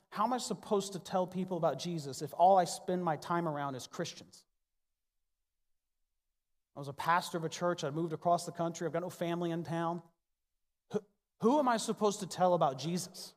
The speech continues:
How am I supposed to develop relationships with people to tell about Jesus if I don't know anybody that doesn't know Jesus?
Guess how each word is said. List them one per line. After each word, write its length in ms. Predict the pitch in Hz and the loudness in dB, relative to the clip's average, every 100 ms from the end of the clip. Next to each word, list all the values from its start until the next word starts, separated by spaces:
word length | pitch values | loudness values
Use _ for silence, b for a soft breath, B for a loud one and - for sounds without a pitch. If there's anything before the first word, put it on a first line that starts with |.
| - | -4
How 200 | - 247 | 0 2
am 80 | 285 | 2
I 40 | |
supposed 220 | - 233 | -2 -4
to 60 | 202 | -4
develop 320 | 196 214 208 | 2 4 4
relationships 560 | 180 196 226 185 165 151 | 2 2 0 -6 -8 -10
with 100 | 151 | -8
people 200 | 165 156 | -8 -4
to 60 | |
tell 120 | 196 | 0
about 160 | 196 147 | 2 2
Jesus 320 | 160 220 160 | 0 -4 -4
if 80 | - | 0
I 60 | 175 | 2
don't 140 | 190 | 4
know 120 | 175 | 2
anybody 420 | 170 202 175 139 | 2 0 2 2
that 100 | 147 | 2
doesn't 220 | 165 180 180 | 2 0 0
know 100 | 190 | -2
Jesus? 480 | 262 311 - - | -2 -4 -6 -18